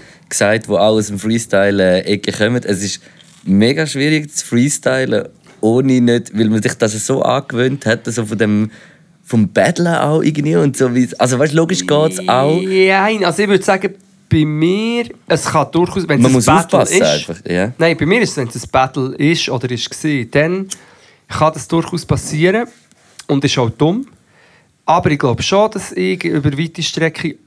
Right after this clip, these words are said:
Speaker 2: ohne das auskomme. Aber sicher, es hat das Potenzial und eben vor allem, wenn es dann noch battlig wird oder so, dann,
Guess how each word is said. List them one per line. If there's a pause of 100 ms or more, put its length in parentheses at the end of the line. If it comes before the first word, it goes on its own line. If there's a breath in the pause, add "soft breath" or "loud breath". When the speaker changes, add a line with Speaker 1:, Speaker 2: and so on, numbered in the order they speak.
(160)
Speaker 2:
ohne
das
auskomme.
Aber
sicher,
es
hat (160)
das
Potenzial
und
eben
vor
allem,
wenn
es
dann
noch
battlig
wird
oder
so,
dann,